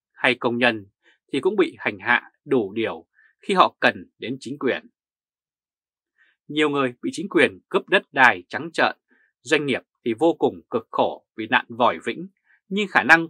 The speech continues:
quản lý lại cực kỳ yếu kém của các quan chức. Dùng Bộ Chính trị ra chỉ thị hai mươi tư,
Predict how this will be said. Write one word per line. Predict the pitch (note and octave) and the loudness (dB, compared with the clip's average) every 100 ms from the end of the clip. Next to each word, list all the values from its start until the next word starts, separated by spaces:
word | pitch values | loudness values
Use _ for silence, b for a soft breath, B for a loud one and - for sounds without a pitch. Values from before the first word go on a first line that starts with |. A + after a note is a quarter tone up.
| _ | _
quản | G2 F2+ | -4 -4
lý | G2+ A#2 A3+ | -8 -8 -8
lại | B2+ - | -8 -4
cực | C3 _ | -6 _
kỳ | C3+ G2+ F2 | -2 -2 -4
yếu | - C3+ C3+ | -6 -4 0
kém | A#2+ A#2 F#3+ _ - | -2 -2 -6 _ -6
của | B2+ - - - | -4 -4 -6 -2
các | D3+ - | -2 0
quan | A#2+ G#2+ | -4 -4
chức. | - A#2+ - _ _ _ _ _ _ _ _ _ _ _ _ _ _ _ _ _ _ _ _ _ _ | -4 -8 -8 _ _ _ _ _ _ _ _ _ _ _ _ _ _ _ _ _ _ _ _ _ _
Dùng | B2 D#3 D3+ C3 | -2 0 0 -4
Bộ | C#3 C3 | -4 -2
Chính | F3 F#3+ | -2 2
trị | E3+ - _ | 0 0 _
ra | A#2+ D#3 D3+ | 6 8 8
chỉ | G#2+ | 2
thị | A2 | -4
hai | C3+ B2+ | -2 -2
mươi | - | -2
tư, | C3+ C3 A2+ | 0 0 0